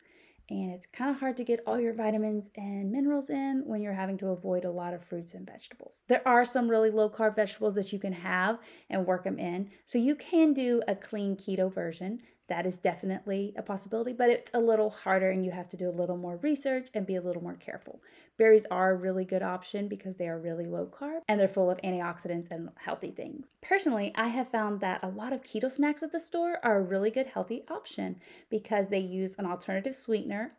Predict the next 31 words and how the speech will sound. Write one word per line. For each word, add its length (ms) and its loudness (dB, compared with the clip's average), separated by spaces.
often 400 -4
stevia, 800 -2
and 140 -2
it 140 -6
tastes 260 2
great 400 6
and 100 -6
it 40 -4
has 320 -2
healthy 280 2
fats. 460 -4
You 140 -2
do 60 6
have 100 6
to 80 -14
be 80 0
careful 440 4
because 560 2
it 160 4
could 120 0
be 100 2
sweetened 300 0
with 120 -6
something 320 -2
besides 520 -2
stevia 360 -2
that 160 -2
wouldn't 240 0
be 100 -4
as 140 -8
healthy, 480 -6